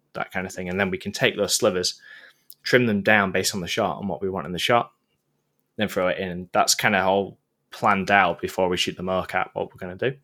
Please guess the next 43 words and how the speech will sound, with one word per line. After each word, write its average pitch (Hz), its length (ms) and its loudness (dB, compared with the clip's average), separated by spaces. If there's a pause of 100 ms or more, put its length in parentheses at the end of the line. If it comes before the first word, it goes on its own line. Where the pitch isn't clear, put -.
(680)
And 131 180 4
then 127 120 6
we 110 120 2
record, 101 380 2 (160)
then 131 100 6
we 117 80 6
have 107 140 4
some 95 140 -4
things 95 260 -2
that's 87 120 -4
like, - 140 -2
"Oh, 143 140 4
these 117 120 4
would 110 80 -2
be 104 60 -2
nice 95 220 -2
to 98 100 -4
do," 95 80 2
and 92 140 0
we'll 90 120 -2
record 92 340 0
those 92 200 0
as 90 140 -10
well 90 220 -2
and 95 120 -10
keep - 220 -12
them 90 100 -10
in 90 120 -10
the, 87 200 -10 (200)
in 95 60 -10
the 85 60 -8
bank. 85 300 -14 (1300)
Um, 98 360 0 (260)
we'll 120 140 6
also 127 240 6
not 107 240 2
just - 160 -4
record 123 320 6
mocap, 92 460 0
we'll 101 120 -4
find 101 320 2
out 92 200 0
where 92 460 0